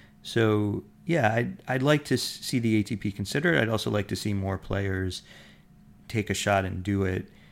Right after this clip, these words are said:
In practice, I think we're really talking on the A T P side about, at least in terms of tournaments at the Masters level, we're talking about Madrid and Rome and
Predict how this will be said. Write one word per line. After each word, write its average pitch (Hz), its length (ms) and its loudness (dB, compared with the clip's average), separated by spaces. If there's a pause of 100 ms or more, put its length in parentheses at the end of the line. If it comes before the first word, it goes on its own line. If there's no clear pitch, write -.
(200)
In 113 120 -4
practice, 135 720 2
I 107 80 0
think 117 260 -2
we're 107 100 0
really 104 280 2
talking 101 800 -4
on 101 160 -2
the 98 180 -2
A 98 40 -4
T - 180 -10
P - 260 -6
side 98 580 2
about, 98 640 -2 (880)
at 107 100 -6
least 110 180 0
in 104 80 0
terms 98 280 0
of 92 280 -4 (140)
tournaments 101 380 -2
at 95 60 -10
the 95 60 -8
Masters 101 480 -4
level, 92 280 -2
we're 95 120 -4
talking 95 380 -6
about 92 460 -4 (640)
Madrid 104 360 0
and 95 180 -2
Rome 95 520 -4 (100)
and 92 800 -6